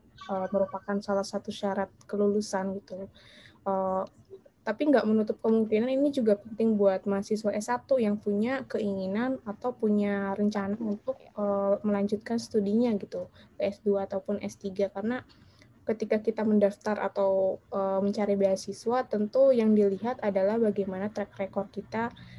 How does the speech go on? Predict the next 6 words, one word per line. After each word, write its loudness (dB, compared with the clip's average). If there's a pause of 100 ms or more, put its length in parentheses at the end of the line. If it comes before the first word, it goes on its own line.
(120)
eh, -2
sebelumnya 2
gitu -4 (260)
di -2
dunia 0
penelitian. -6